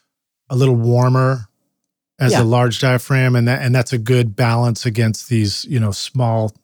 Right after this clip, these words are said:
Speaker 1: tiny metal strings on a, on violins?
Speaker 2: Exactly.
Speaker 1: And the, the, um, viola is a darker instrument, so the brighter mic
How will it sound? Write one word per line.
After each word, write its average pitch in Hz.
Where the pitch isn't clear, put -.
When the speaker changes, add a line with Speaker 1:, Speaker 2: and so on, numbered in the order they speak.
Speaker 1:
tiny 131
metal 120
strings 120
on 117
a, 110
on 123
violins? 113
Speaker 2:
Exactly. 92
Speaker 1:
And 135
the, 127
the, 127
um, 117
viola 139
is 113
a 131
darker 123
instrument, 117
so -
the 110
brighter 120
mic 117